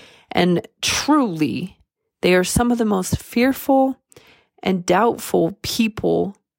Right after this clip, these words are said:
that I know. And to me,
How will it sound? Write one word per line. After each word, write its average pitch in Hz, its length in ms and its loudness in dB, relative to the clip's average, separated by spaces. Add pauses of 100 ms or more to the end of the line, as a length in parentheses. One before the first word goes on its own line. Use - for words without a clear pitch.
(120)
that 180 160 2
I 175 140 2
know. 175 560 0 (1160)
And 185 220 -2
to 220 140 2
me, 208 640 2